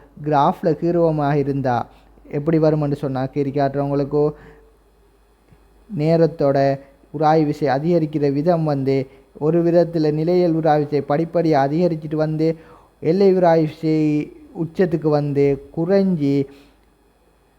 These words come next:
ஒரு பெருமானத்துக்கு குறைஞ்சி இயங்கக்குள்ள அது வந்து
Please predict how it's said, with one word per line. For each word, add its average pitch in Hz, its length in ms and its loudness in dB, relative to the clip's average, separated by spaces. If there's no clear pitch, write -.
ஒரு 160 140 0
பெருமானத்துக்கு 180 600 2
குறைஞ்சி 170 420 2
இயங்கக்குள்ள 160 680 2
அது 135 320 2
வந்து 139 340 0